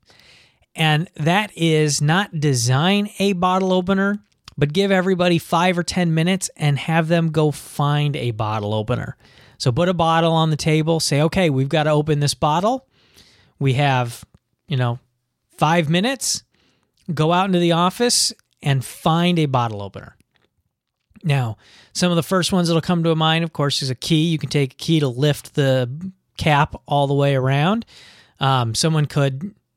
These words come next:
eh, probably not bring a counter in, but find a table in the room you're in, put the bottle on the edge, hit the top, it pops it open. Uh, that's another one. So,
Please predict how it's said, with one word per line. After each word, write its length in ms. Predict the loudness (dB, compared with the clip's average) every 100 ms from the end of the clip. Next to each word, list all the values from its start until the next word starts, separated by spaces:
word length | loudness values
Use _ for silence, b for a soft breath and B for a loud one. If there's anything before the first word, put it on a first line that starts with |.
| -10
eh, 220 | -8 -8 -12 -4
probably 240 | -2 0
not 260 | 0 -4 -2
bring 220 | 2 2
a 80 | 2
counter 380 | 0 -2 0 2
in, 180 | 0
but 140 | 0 -4
find 240 | -4 -2
a 60 | -2
table 420 | -2 0 0 0
in 80 | -2
the 80 | 0
room 240 | 0 2
you're 180 | 2 2
in, 280 | 2 2 -2 b b b b b -6
put 120 | -4
the 60 | 0
bottle 260 | 0 0
on 100 | 0
the 160 | 0 0
edge, 240 | 0 0
hit 140 | -4 -6
the 80 | -4
top, 280 | 0 0
it 140 | -2 -2
pops 300 | -2 -2 -2
it 80 | 0
open. 420 | 0 0 -4 -6 B B B B B B
Uh, 240 | 0 0
that's 220 | 0 0 2
another 260 | 2 2
one. 160 | 0 -2
So, 260 | -4 -6